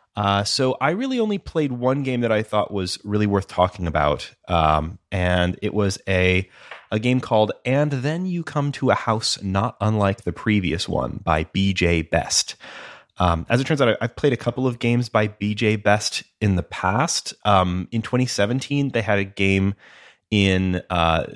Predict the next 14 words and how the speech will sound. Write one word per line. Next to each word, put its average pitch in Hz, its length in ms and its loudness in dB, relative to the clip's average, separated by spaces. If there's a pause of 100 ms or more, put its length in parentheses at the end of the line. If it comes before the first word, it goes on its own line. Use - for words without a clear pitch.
(120)
the, 90 540 0
uh, 82 160 6 (500)
the 82 320 -4
I 85 140 4
F - 140 -2
comp 87 280 -2
called 82 360 0
The 92 200 -4
Unofficial 104 720 0
Sea - 260 -2
Monkey 107 360 -2
Simulation. 98 760 0 (1080)
And, 101 260 2
uh, - 40 -6